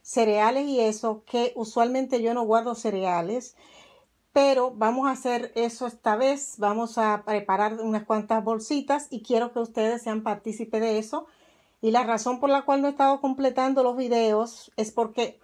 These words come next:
ustedes saben que yo voy haciendo, eh, lo que yo voy haciendo para mí lo comparto con ustedes. Entonces yo he estado un poco detenida. Incluso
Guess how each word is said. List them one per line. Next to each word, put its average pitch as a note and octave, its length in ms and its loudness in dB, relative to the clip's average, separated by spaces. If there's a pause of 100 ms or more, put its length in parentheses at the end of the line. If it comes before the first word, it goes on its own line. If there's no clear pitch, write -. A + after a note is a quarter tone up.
(140)
ustedes A#3+ 420 2
saben B3 240 0
que A#3+ 100 -2
yo A3 140 2
voy A#3 160 2
haciendo, B3 800 0 (420)
eh, G#3+ 320 0 (380)
lo A#3+ 200 2
que A#3+ 120 2
yo B3+ 120 6
voy D4 100 4
haciendo D4 420 2
para A3 280 4
mí D#4 240 0
lo C#4 160 -2
comparto G3+ 760 0
con G3+ 180 -2
ustedes. F3 580 -4
Entonces A3 420 -6
yo A3+ 120 0
he A#3 320 -6
estado A#3 320 0
un A3+ 140 -4
poco A#3 240 -2
detenida. G#3 460 0
Incluso G#3+ 560 -4